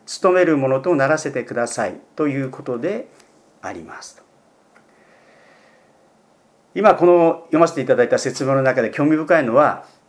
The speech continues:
「天にいる御使いのごとく」って言われているところなんですね。ある人はこのこと、この説明を読んだ時にね、「なるほど、この自分も天使になるのか」と、「天使のように生きられるのか」と思って、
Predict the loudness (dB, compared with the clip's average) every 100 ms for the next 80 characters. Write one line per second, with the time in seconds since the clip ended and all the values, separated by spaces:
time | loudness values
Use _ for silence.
0 | _ -2 0 2 2 2 0 -4 0 0
1 | 0 -4 -6 -6 -6 0 0 0 -2 -4
2 | -4 -4 -4 -4 -10 -12 -10 -6 -4 -6
3 | -8 -12 -12 -14 -14 -18 -8 -8 -8 -18
4 | _ _ _ _ _ _ _ _ 2 4
5 | 4 4 4 4 0 -8 -6 2 4 4
6 | 2 0 -2 -2 0 0 0 0 2 4
7 | 4 2 0 -4 -8 -8 -10 -16 _ _
8 | -6 -2 0 2 4 4 2 0 -4 -2
9 | -2 -2 -2 -2 -4 -4 -4 -4 0 0
10 | 0 -6 -10 -16 -20 _ -6 -4 -2 -2
11 | -2 0 2 2 2 0 0 0 -2 0
12 | 0 0 -4 -4 2 2 2